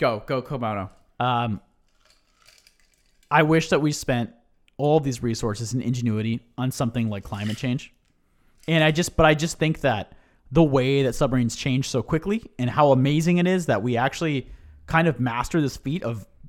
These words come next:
Speaker 2: being able to maneuver in boats under the water. I mean, we can accomplish so much, and we can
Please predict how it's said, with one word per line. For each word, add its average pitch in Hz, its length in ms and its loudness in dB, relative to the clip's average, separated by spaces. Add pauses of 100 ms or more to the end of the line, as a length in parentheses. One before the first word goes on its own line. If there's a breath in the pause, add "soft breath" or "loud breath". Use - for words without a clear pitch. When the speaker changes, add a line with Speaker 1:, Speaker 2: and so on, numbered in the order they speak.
(220)
Speaker 2:
being 147 160 2
able 156 120 2
to 147 60 2
maneuver 131 480 2
in 135 220 0
boats 120 460 -4
under 135 200 -2
the 127 60 0
water. 117 440 -2 (840)
I 139 40 -2
mean, 143 200 0
we 143 180 0
can 170 120 0
accomplish 170 480 0
so 147 220 2
much, 135 400 -2 (120)
and 135 100 -2
we 143 80 2
can 135 340 0